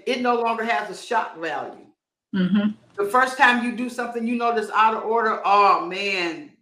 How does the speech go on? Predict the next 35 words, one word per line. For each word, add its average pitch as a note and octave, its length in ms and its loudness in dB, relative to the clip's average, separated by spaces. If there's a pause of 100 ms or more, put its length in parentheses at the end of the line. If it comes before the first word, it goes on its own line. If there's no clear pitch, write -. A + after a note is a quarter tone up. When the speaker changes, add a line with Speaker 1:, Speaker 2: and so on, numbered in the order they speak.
Speaker 1:
the D3+ 420 -6
guilt, A3+ 520 4 (580)
the D#3+ 280 -4
burden A3+ 480 4
of F#3 140 -4
it E3+ 180 -6
all, G3+ 640 0
the F3+ 80 -4
need A#3+ 440 -6
to A#3+ 100 -2
repent, G#3 640 -4
to F#3 180 -6
get A3+ 240 -10
clean A#3+ 320 -6
with G3+ 160 -8
God. A3+ 300 4
But G3+ 100 -8
the G3 140 -8
more A#3 240 0
you A3+ 160 -8
keep G3+ 320 -12
doing A#3 260 -2
it A3 140 -2
and G3+ 80 -12
doing A#3 240 -4
it G3+ 80 -10
and G#3 100 -12
doing A#3 240 -4
it, - 60 -6
all G#3+ 280 0
of A3 40 -14
a - 20 -16
sudden A3+ 220 -2
it E3+ 80 -8
just E3+ 200 -12